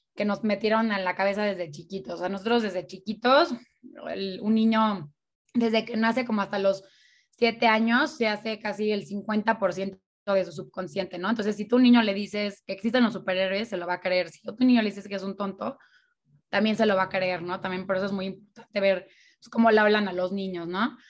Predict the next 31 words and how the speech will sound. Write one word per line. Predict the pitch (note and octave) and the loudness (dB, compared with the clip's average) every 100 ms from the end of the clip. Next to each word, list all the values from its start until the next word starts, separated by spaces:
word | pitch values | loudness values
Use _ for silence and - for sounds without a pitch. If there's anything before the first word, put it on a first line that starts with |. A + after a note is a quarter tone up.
| _ _ | _ _
Luego | A3 A3 A#3 | 2 6 6
de | |
los | A3+ G#3+ | 6 4
siete | B3 A#3+ | 2 2
a | C4+ | 0
los | G#3 G3 | 0 0
doce | A3+ A3+ C#4 | -2 0 0
se | A#3 | 0
hace | G#3+ A3 A3+ | -2 -4 -8
como | F#3+ F3+ | -8 -4
el | F#3 | 0
otro | G3 G#3 A3 | 0 2 2
veinte | G3+ G3+ G#3 | 2 0 -4
por | G3 F3 | -4 -4
ciento | F#3+ G3 G3+ | -2 -2 0
o | A3 | -2
treinta | G#3 G3 F#3+ G3 | -2 -6 -4 -6
por | F#3 | -10
ciento | F3+ G3+ G3+ | -10 -6 0
del | G#3 F3+ | 0 -2
subconsciente. | - - F#3 F3+ F#3+ F#3 F3+ | -8 -10 -8 -6 -6 -6 -4
O | |
sea, | |
imagínense | F#3+ G3+ B3 C4 A#3 F#3 - - _ _ _ - | -4 0 0 2 0 -2 -6 -20 _ _ _ 0
qué | A#3 A#3 A3+ | 2 4 2
impacto | A3+ G#3 A3+ A3 A#3+ | 0 -2 -4 0 -2
tuvo | A#3+ A3+ A3+ B3+ | 0 -2 0 -2
o | G#3+ | -2
qué | A#3 A#3+ - _ | -4 -6 -8 _
frase | - A#3 A3+ A#3 A#3+ | 0 2 2 2 0
escuchaste | A#3+ - A3+ A3 - A#3 B3 A#3+ | -2 -8 -6 -4 -2 -2 -2 -6